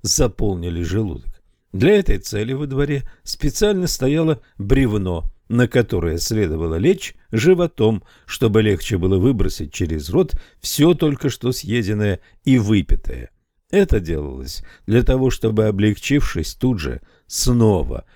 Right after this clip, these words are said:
вернуться к столу и снова пить и есть, а затем повторить процедуру с бревном. Конец примечания. Так как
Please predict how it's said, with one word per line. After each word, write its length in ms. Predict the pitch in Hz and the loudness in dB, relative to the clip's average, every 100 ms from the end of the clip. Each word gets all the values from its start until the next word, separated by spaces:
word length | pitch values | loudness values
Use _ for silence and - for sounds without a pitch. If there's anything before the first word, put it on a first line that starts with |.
| - | -4
вернуться 840 | 110 123 113 107 135 214 - 165 | 2 4 4 2 0 0 -2 -6
к 80 | - | -6
столу 420 | - 139 135 135 | -4 -2 -2 -2
и 60 | 117 | -4
снова 480 | - - 101 87 92 _ | -8 -6 -6 -4 -8 _
пить 400 | 123 127 123 - | -2 -2 -2 -6
и 40 | 101 | -6
есть, 560 | 82 113 127 - - - _ - | -2 -2 -2 -2 -6 -12 _ -2
а 160 | 131 113 | 0 2
затем 520 | 113 113 208 208 170 _ | 0 0 -2 -2 -6 _
повторить 760 | 240 226 - 78 64 73 - - - _ | 0 0 -2 -8 -6 -10 -6 -6 -6 _
процедуру 840 | - 123 101 - 87 78 117 147 143 - _ - | 0 2 0 -4 -6 -2 0 0 -2 -8 _ -12
с 180 | 71 | -10
бревном. 640 | 73 78 95 101 78 67 58 _ _ _ _ _ | -8 -4 -4 -4 -6 -8 -14 _ _ _ _ _
Конец 460 | - 110 87 82 - | -4 -2 -2 -4 -4
примечания. 800 | - 90 101 - - 64 60 62 _ _ _ _ _ _ _ _ _ _ _ _ _ - | -4 -4 -6 -10 -10 -10 -12 -16 _ _ _ _ _ _ _ _ _ _ _ _ _ 2
Так 280 | 123 123 - | 2 2 0
как 260 | 123 - | -4 -4